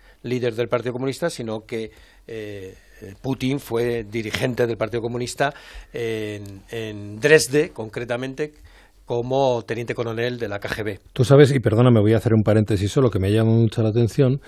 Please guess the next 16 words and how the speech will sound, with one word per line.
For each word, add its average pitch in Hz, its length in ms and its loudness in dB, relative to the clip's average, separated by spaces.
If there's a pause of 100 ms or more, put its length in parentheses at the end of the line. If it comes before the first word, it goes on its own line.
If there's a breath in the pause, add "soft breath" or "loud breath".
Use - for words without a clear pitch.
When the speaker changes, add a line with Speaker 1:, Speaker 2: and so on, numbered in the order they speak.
(280 loud breath)
Speaker 2:
la 107 160 -2
terminología 98 640 2
que - 80 2
ha 120 40 8
utilizado 113 480 4
hoy 120 140 4
el 98 120 2
portavoz 95 480 2
del 104 140 4
Ministerio 110 520 2
de 113 80 4
Defensa, 107 580 2 (540 loud breath)
eh, - 140 -4
ruso 131 600 6
para 107 260 2
hablar 110 440 4